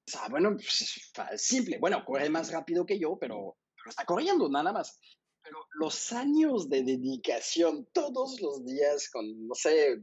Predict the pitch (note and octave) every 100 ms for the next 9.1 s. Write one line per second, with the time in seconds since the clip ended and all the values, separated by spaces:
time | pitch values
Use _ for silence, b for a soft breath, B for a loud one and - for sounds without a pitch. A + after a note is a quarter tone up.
0 | - B2 - - F3 D#3 E3 D3 D#3 -
1 | D#3 C#3 D3 C#3 A#2 A2+ C3 C#3 B2 -
2 | b b - B2+ B2+ C3+ D3 D3+ D3+ D3
3 | D3 - D#3+ - G#2+ - A#2+ A2+ G#2+ -
4 | _ _ - - C#3 - E3+ E4 E3 D3+
5 | E3+ - C3 C3 C3+ - - C3+ G#2+ -
6 | E3+ F3+ E3+ B2+ C#3 C3 E3 D#3 C#3 C#3
7 | C#3+ D3 D3 D3+ E3 D#3+ - D#3 A#3 -
8 | F#4 F#4 A3 - - - E3 F#3 F#3 G3
9 | G3